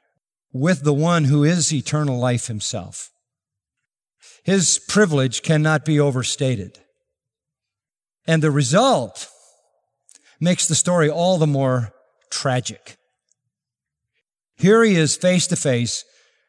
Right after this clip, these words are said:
with the eternal life, asking the right question and going away to face eternal death.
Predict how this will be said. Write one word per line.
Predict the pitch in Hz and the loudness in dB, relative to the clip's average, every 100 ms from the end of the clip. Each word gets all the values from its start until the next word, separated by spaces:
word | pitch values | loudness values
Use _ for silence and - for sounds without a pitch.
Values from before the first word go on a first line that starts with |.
| _ _ _ _ _ _ _ | _ _ _ _ _ _ _
with | 123 127 160 160 - _ _ _ _ - | -8 -2 0 -2 -10 _ _ _ _ -14
the | 113 156 | 2 4
eternal | 143 - - 147 127 | 4 0 -2 0 0
life, | 123 135 98 - - - _ _ _ _ _ _ _ _ _ _ _ _ _ _ - | -2 -2 -4 -8 -10 -16 _ _ _ _ _ _ _ _ _ _ _ _ _ _ -2
asking | 170 170 175 156 | 0 2 0 0
the | 139 | 0
right | 135 151 147 | 2 0 0
question | - 143 120 - 92 69 104 _ _ _ _ _ _ _ _ _ _ _ _ _ _ _ | -4 -4 -4 -8 -16 -20 -20 _ _ _ _ _ _ _ _ _ _ _ _ _ _ _
and | 139 131 120 | -4 -2 0
going | 151 147 127 | 2 2 2
away | 123 127 107 92 95 _ _ _ _ _ _ _ _ _ _ _ _ _ _ - | 2 2 0 -4 -14 _ _ _ _ _ _ _ _ _ _ _ _ _ _ -6
to | 135 | -2
face | 156 135 120 | 2 0 0
eternal | 127 - 131 117 104 | -4 -2 -2 -2 -4
death. | 101 98 - - | -6 -8 -14 -20